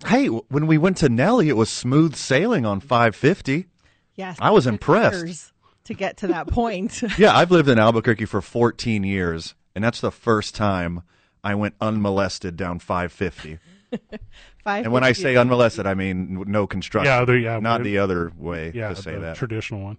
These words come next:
Speaker 1: <laughs> Co-, correct.
Speaker 2: Not even on your Tinder account, Van.
Speaker 3: <laughs> That's,
Speaker 1: No.
Speaker 3: oh, well, that's
Speaker 1: I
Speaker 3: a
Speaker 1: mean,
Speaker 3: little off air.
Speaker 1: that,
Speaker 3: That,
Speaker 1: that is different.
Speaker 3: there's the whole thing. So, <laughs> all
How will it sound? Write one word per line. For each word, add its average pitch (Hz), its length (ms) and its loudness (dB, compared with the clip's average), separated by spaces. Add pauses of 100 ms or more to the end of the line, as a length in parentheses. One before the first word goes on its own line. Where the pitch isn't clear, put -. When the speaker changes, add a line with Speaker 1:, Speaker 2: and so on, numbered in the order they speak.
Speaker 1:
<laughs> - 80 -20
Co-, - 180 -14 (280)
correct. - 640 -10 (400)
Speaker 2:
Not 190 260 -12
even 180 180 -10
on 180 160 -8
your 190 80 -8
Tinder 160 320 -8
account, 147 300 -14
Van. 135 200 -14
Speaker 3:
<laughs> - 160 -12
That's, - 120 -6 (140)
Speaker 1:
No. 107 280 2
Speaker 3:
oh, 180 340 6
well, 160 440 6
that's 160 280 4
Speaker 1:
I - 40 -2
Speaker 3:
a - 20 -4
Speaker 1:
mean, 151 100 2
Speaker 3:
little 147 160 2
off 131 200 0
air. 127 320 0
Speaker 1:
that, 127 80 -4 (300)
Speaker 3:
That, 92 40 -4
Speaker 1:
that 104 320 0
is 82 160 -12
different. 85 380 -8 (100)
Speaker 3:
there's - 320 -10
the - 80 -20
whole 160 180 0
thing. 156 340 0 (360)
So, 190 280 6
<laughs> - 20 -6
all - 80 -12